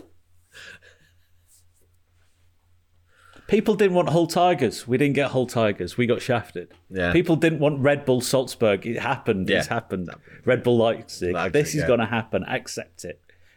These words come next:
Speaker 1: And it's gonna be Juventus Fiat. And it's gonna be Manchester United. <laughs> You know Man United? Who, who is,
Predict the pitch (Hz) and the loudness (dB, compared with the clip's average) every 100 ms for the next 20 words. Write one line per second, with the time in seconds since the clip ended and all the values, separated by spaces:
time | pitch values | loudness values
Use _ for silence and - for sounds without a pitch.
0 | _ - - 117 123 151 139 127 120 113 | _ -14 -4 -2 0 2 2 2 2 0
1 | 123 127 127 135 - 120 - - 120 107 | 0 2 2 -2 -4 -10 -10 -4 0 0
2 | 92 - - - _ _ _ - 131 123 | -4 -12 -20 -20 _ _ _ -4 -2 -2
3 | - 120 - 131 120 117 110 113 117 139 | -4 -4 2 2 2 0 0 -2 -2 -2
4 | 123 127 - 120 113 113 113 - 113 104 | -2 -4 -2 0 2 2 0 -2 -4 -4
5 | - _ _ - 143 143 - - - 156 | -12 _ _ -12 -12 -10 -14 -18 -14 -4
6 | 175 170 _ _ _ - _ _ _ _ | -4 -4 _ _ _ -20 _ _ _ _
7 | - _ - - - _ _ _ _ _ | -20 _ -20 -20 -20 _ _ _ _ _
8 | - 131 175 170 160 151 123 110 - 151 | -4 0 2 2 2 2 2 0 -2 -2
9 | 147 165 170 151 | 0 2 2 2